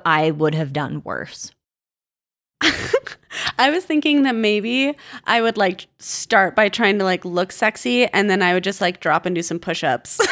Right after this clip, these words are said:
Speaker 2: <laughs> because then I wouldn't have
Speaker 1: Oh,
Speaker 2: to watch
Speaker 1: actually,
Speaker 2: people watch me.
Speaker 1: that could work.
Speaker 2: <laughs>
Speaker 1: You'd still probably get shade, but, like, that
Speaker 2: Yeah,
Speaker 1: would be a
Speaker 2: but
Speaker 1: really,
Speaker 2: I
Speaker 1: that
Speaker 2: can
Speaker 1: would
Speaker 2: do
Speaker 1: be a,
Speaker 2: that.
Speaker 1: that would be a good flex.
Speaker 2: I can do that way more confidently than I can, you know,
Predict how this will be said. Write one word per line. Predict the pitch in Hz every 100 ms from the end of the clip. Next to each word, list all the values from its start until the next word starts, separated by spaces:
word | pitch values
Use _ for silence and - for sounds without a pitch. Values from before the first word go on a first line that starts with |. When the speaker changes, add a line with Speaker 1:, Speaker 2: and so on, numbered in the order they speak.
| 1077 1077
Speaker 2:
<laughs> | 1077 1077 571
because | 403 - 285
then | 247 240
I | 247
wouldn't | 233 320
have | 370 392 403 359
Speaker 1:
Oh, | 285
Speaker 2:
to | 240
watch | 202
Speaker 1:
actually, | 285 - 381 403 415
Speaker 2:
people | 403 403
watch | 403 - - -
me. | 294 - _ _ _ - 277
Speaker 1:
that | 294 285
could | 285
work. | 214 180 180 _
Speaker 2:
<laughs> | - - 698 - 740 554 - - 480
Speaker 1:
You'd | 240 311 262
still | 285 233
probably | 247 247 247
get | 214 -
shade, | - 175 190 226 220
but, | 208 196
like, | 175 160 151 -
that | 247
Speaker 2:
Yeah, | 277 190 202
Speaker 1:
would | 190
be | 190
a | 214
Speaker 2:
but | 202
Speaker 1:
really, | 190 165
Speaker 2:
I | 165 294
Speaker 1:
that |
Speaker 2:
can | 220 339
Speaker 1:
would |
Speaker 2:
do | 285 403
Speaker 1:
be |
a, | -
Speaker 2:
that. | -
Speaker 1:
that | 226
would | 302
be | 294
a | 196
good | 165 139
flex. | - 151 113 - - - _
Speaker 2:
I | 247
can | 262 339
do | 269
that | 214 190
way | 220
more | 220 202
confidently | - 196 185 226 208 262 262
than | 254 220
I | 190
can, | 185 - 190 190 180 170 156 -
you | 202 190
know, | 151 147 175